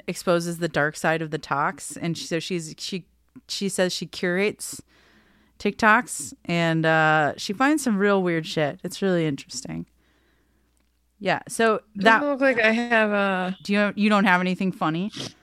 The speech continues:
Speaker 2: No, it doesn't even look like they have a thing on here, but I have an iPhone, so I don't know.
Speaker 1: There's no, like,
Speaker 2: Hmm.
Speaker 1: recommended for you? 'Cause the, the, he-, there's two lines here. It says,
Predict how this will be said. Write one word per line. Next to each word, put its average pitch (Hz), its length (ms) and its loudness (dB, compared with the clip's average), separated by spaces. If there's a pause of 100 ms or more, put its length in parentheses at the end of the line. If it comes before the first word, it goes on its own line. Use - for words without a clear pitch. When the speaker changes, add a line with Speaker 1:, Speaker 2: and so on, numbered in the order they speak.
(440)
Speaker 2:
No, 220 440 4
it 208 80 2
doesn't 247 240 2
even 233 200 2
look 220 140 2
like 214 180 -2
they 208 100 0
have 208 220 2
a 202 80 -4
thing 190 300 -4
on 190 100 0
here, 190 400 -2
but 196 100 0
I 208 80 4
have 208 100 4
an 196 100 2
iPhone, 185 560 0
so 180 160 -4
I 185 40 0
don't 180 140 -4
know. 180 220 -4 (540)
Speaker 1:
There's 196 240 2
no, 190 160 6
like, 175 220 4
Speaker 2:
Hmm. 143 80 -6
Speaker 1:
recommended 160 560 0
for 185 120 -6
you? 185 100 0
'Cause 208 160 0
the, 208 160 -2 (240)
the, 214 140 2
he-, 226 260 -4
there's 247 240 -2
two 277 260 -2
lines 220 280 0
here. 190 120 0
It 170 120 -4
says, 165 280 -2